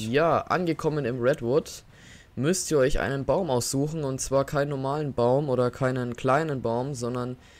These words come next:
also nicht solche dünnen, sondern einen, ähm, massiven, also so einen dicken müsst ihr euch aussuchen. Und dann könnt ihr auch hier eure Baumplattform placen. Und dann ist halt jetzt auch das Thema, wow, Leute.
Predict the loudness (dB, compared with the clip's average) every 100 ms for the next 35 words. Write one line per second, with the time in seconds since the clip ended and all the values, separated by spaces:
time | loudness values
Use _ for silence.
0 | -20 -14 -6 -2 0 0 0 0 0 0
1 | 0 -2 -2 -2 -2 -2 -2 -4 -4 -2
2 | -2 -2 -4 0 0 0 -6 -6 -4 -2
3 | -2 -2 -4 -6 -6 -4 -4 -6 -14 -20
4 | -20 -20 -12 -2 2 2 0 -4 -6 -6
5 | -4 -4 -6 -8 -4 -4 -2 -2 -2 -4
6 | -8 -6 -8 -4 -4 -4 -6 -4 -2 -2
7 | -2 -2 0 0 -2 -2 -2 -2 -6 -6
8 | -8 -6 -6 -6 -10 -14 -20 -20 -20 -20
9 | -10 -2 0 0 2 4 4 4 2 2
10 | 0 -4 0 0 2 2 0 -4 -16 -20
11 | -20 -20 -10 -6 -2 0 2 8 10 10
12 | 10 8 8 6 4 4 4 4 2 2
13 | 2 0